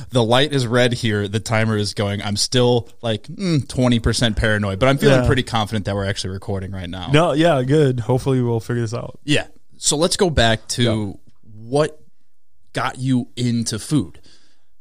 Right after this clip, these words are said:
Speaker 1: because that is, I think, when we last talked was everything kind of revolved, food was a part of the picture, but it really was revolving around your upbringing and the Hmong culture and, like,
Speaker 2: Mm-hmm.
Speaker 1: what that means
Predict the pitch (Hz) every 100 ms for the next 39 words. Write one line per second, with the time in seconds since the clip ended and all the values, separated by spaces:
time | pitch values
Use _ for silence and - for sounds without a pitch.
0 | - - 110 - 131 98 135 151 147 -
1 | 120 117 107 123 113 - - - - -
2 | - - - - 110 123 120 117 101 107
3 | 143 151 - 107 98 92 87 98 104 101
4 | 98 92 87 - - - - - - 131
5 | 135 143 - 131 - 117 127 127 117 107
6 | 107 95 107 107 120 117 - - - -
7 | - - 131 127 120 110 110 - - 120
8 | 123 131 - 147 - 160 117 107 101 123
9 | 160 160 107 98 104 101 110 113 120 117
10 | 104 104 104 98 - 120 123 117 113 101
11 | 98 98 104 113 127 127 120 - 120 123
12 | - 110 101 98 110 110 139 - 135 101
13 | 101 110 143 185